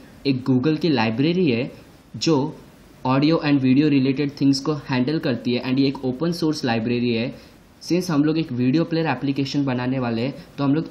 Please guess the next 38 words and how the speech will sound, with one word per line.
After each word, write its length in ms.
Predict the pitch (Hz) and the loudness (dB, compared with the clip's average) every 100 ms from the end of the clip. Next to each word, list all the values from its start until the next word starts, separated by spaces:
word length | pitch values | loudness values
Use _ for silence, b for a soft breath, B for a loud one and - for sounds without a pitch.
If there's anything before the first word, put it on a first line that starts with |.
| 135 | -4
Exo 220 | 117 156 165 | -2 -2 0
Player 200 | 165 160 | 0 0
का 80 | 160 | 2
यूज़ 280 | 139 139 | 2 0
करेंगे 280 | - 131 127 | 0 -2 0
हमारे 280 | 131 120 127 | -2 -2 -4
प्रोजेक्ट 440 | 127 120 135 135 - | -4 -4 -2 -4 -2
के 60 | 147 | -2
अंदर 300 | 113 117 139 - - 120 | 0 -2 -4 -10 -8 0
वीडियोज़ 400 | 127 135 143 - | 4 4 2 0
को 140 | 147 | -4
हैंडल 360 | 139 120 120 147 | -2 0 0 0
करने 300 | 143 117 117 | 0 -2 -2
के 120 | 113 | -2
लिए। 240 | 110 123 139 B B - - 165 | -2 -2 -6 B B -20 -6 -2
In 100 | 180 | 2
Google, 300 | 160 147 127 139 - 120 | 2 2 0 -2 -6 -2
there 160 | 127 151 | 0 0
are 40 | 131 | 0
multiple 480 | 123 123 160 180 160 | 0 0 0 0 0
ways 180 | 151 147 165 | 0 -2 -2
to 60 | 143 | -2
handle 320 | 123 127 131 127 | 0 0 2 2
videos, 440 | 143 120 117 135 - B B 117 | 2 2 0 -4 -10 B B -4
जिसमें 280 | 135 139 151 | -2 0 -2
से 140 | 160 | -2
कुछ 280 | 165 165 - | -2 -2 0
है 200 | 120 135 - - | -2 -2 -8 -4
मीडिया 360 | 117 131 135 139 135 | 0 2 4 2 0
प्लेयर, 300 | 123 120 127 131 | 0 0 0 -2
Exo 220 | 123 139 127 | -2 -2 0
Player 240 | 127 127 117 | 0 0 -2
and 140 | 131 143 | -2 2
Player 240 | 135 147 147 | 2 2 2
View, 160 | 120 131 - B B 135 | 0 -2 -4 B B -6
but 240 | 147 - | -4 2
उनमें 220 | 143 151 | 4 4
से 200 | 156 170 | 0 -4